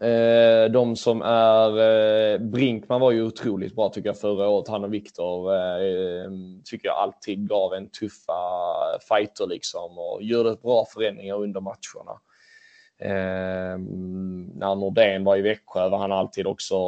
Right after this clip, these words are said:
jobbig att möta i det att han, eh, kunde göra lite oförutsägbara saker. Sen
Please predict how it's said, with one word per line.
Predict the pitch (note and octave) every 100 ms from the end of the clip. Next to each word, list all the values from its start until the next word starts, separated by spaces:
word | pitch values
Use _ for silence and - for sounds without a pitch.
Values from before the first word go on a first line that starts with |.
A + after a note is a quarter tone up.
| F2+ F2 F2+
jobbig | G2+ G2 G2
att | F#2
möta | G2 G2 - F#2+
i | F#2
det | F#2 F2
att | -
han, | G2 G2 F#2
eh, | F2+ F2+ -
kunde | G#2+ G#2
göra | G2 G2
lite | G2 F#2+
oförutsägbara | G2+ - G2 - F#2+ F#2+ F#2+
saker. | G#2 G#2 - F#2+
Sen | G#2+ G2 G2+